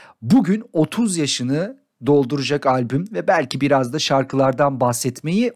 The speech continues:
o zaman aklıma getirmiştim. O yüzden bugün böyle bir, e,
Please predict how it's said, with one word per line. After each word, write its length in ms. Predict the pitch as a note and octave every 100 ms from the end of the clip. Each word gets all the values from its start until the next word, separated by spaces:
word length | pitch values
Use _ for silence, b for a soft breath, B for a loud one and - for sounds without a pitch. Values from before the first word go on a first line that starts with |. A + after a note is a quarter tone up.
| G#3
o 120 | G#3
zaman 260 | F3 D3
aklıma 360 | C3 A#2 - A#2+
getirmiştim. 680 | A2+ A#2 A2+ A2+ - A3 A#3 B B B
O 120 | E3
yüzden 320 | C3+ F3+ F3+
bugün 260 | C#3+ D#3 D3+
böyle 280 | C#3 C#3 C#3
bir, 260 | D#3+ - B2
e, 540 | B2 A#2+ A#2+ A#2+ A#2